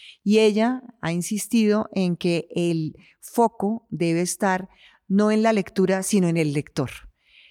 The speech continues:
Eso, mm, realmente es innovador por lo siguiente, porque significa que tenemos nuestra, eh, capacidad mental ahora puesta a mirar la diversidad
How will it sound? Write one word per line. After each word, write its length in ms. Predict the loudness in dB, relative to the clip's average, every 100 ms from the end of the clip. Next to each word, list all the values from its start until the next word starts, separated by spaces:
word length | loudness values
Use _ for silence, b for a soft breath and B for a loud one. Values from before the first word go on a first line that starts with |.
| b
Eso, 380 | -2 0 0 -2 -2
mm, 260 | 2 2 0 -4
realmente 560 | -2 2 2 0 0
es 80 | 0
innovador 600 | 0 2 2 2 0 -2
por 140 | -4
lo 80 | -4
siguiente, 640 | -2 -4 -2 -4 -4 _ _ B B
porque 260 | -6 -2 -2
significa 560 | 0 0 0 -2 -4 -4
que 180 | -4
tenemos 880 | -2 0 2 2 2 0 -4 -14 -18 _ _ _ -4
nuestra, 960 | 0 0 0 -4 -2 0 0 0 -2 -2
eh, 440 | -2 -2 -2 -6
capacidad 560 | -6 -4 -4 -2 0 0
mental 480 | 2 0 0 -2 0
ahora 340 | 0 0 0 -2
puesta 540 | -4 -8 -8 -12 -14 B B B -4
a 120 | 2
mirar 300 | 2 2 2
la 160 | 2
diversidad 800 | 2 2 0 0 -4 0 0 -2